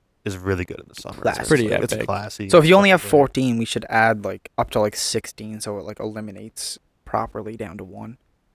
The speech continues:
Speaker 1: Yeah,
Speaker 2: If you have
Speaker 1: i-,
Speaker 2: fourteen, we'll
Speaker 1: if
Speaker 2: have,
Speaker 1: you
Speaker 2: like,
Speaker 1: guys think of
Speaker 2: seven.
Speaker 1: one, I'll just add it into the end. So.
Speaker 2: Can I see the list?
Speaker 1: Yeah, sure. I don't care.
Speaker 2: And I'll add any. I'll,
Speaker 1: Yeah,
Speaker 2: I can probably
Speaker 1: add
Speaker 2: add a
Speaker 1: some.
Speaker 2: couple.
Speaker 1: There, there's probably some there that you, that we didn't think of. Like, I already eliminated the ones we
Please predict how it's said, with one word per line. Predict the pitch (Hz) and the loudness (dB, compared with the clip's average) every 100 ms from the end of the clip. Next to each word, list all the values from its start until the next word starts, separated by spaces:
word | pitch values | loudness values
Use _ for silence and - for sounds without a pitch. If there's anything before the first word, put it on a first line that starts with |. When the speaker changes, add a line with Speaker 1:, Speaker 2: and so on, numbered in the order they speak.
| _ - | _ 0
Speaker 1:
Yeah, | 127 | 6
Speaker 2:
If | |
you | 127 | 6
have | 240 143 | 6 4
Speaker 1:
i-, | |
Speaker 2:
fourteen, | 123 - 110 | 2 0 -2
we'll | 107 | 0
Speaker 1:
if | 107 | 4
Speaker 2:
have, | |
Speaker 1:
you | 139 | 8
Speaker 2:
like, | 135 | 8
Speaker 1:
guys | - | 6
think | - 110 | 2 2
of | |
Speaker 2:
seven. | 104 | 4
Speaker 1:
one, | 98 | 2
I'll | 95 | 2
just | 98 - | -2 0
add | 101 95 | 2 4
it | 95 - | 2 -2
into | 104 101 | -10 -10
the | 95 | -8
end. | 92 92 _ | -10 -16 _
So. | - 95 - _ | -20 -20 -20 _
Speaker 2:
Can | - | 4
I | 143 | 4
see | - | 4
the | 143 120 | 0 0
list? | 120 - - _ _ - | -4 -12 -18 _ _ -2
Speaker 1:
Yeah, | 104 123 | -2 -2
sure. | - 113 | -8 -10
I | |
don't | 113 110 | -10 -16
care. | 104 | -8
Speaker 2:
And | 131 | -4
I'll | 110 110 | -2 -4
add | 92 - | -8 -10
any. | 90 - - | -16 -8 -2
I'll, | |
Speaker 1:
Yeah, | 127 - | 0 2
Speaker 2:
I | 135 | 2
can | 127 | 4
probably | 120 | 4
Speaker 1:
add | |
Speaker 2:
add | 117 | 4
a | - | 4
Speaker 1:
some. | 113 110 113 | 2 2 -2
Speaker 2:
couple. | - - | -8 -4
Speaker 1:
There, | 123 - _ | -2 -2 _
there's | 123 120 | -6 4
probably | 135 123 | 6 6
some | - 104 | 4 0
there | 95 95 | 2 2
that | 101 | 2
you, | 107 95 | -2 -4
that | - | -4
we | 107 | -4
didn't | 98 - | -6 -8
think | 101 | -6
of. | 104 95 104 | -4 -4 -4
Like, | 101 - | -6 4
I | |
already | 117 120 | 4 6
eliminated | 107 107 101 101 | 4 2 0 -2
the | |
ones | 104 98 92 | -4 -6 -6
we | 92 | -12